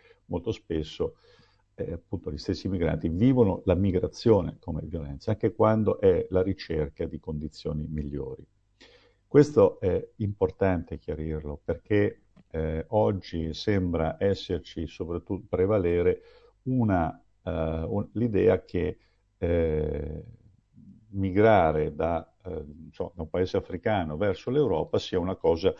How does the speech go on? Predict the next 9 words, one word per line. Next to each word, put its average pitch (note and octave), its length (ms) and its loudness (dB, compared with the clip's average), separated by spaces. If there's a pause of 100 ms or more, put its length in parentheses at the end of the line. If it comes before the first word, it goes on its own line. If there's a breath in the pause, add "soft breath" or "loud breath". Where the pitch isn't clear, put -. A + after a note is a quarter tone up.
(260 loud breath)
positiva, F#2+ 640 0
è D#2+ 80 -2
tu-, F#2+ 300 -8
tutto - 240 -8
un E2+ 80 -4
guadagno. D#2+ 400 0
Questo A#2+ 240 -4
in - 60 -10
fondo G#2+ 480 0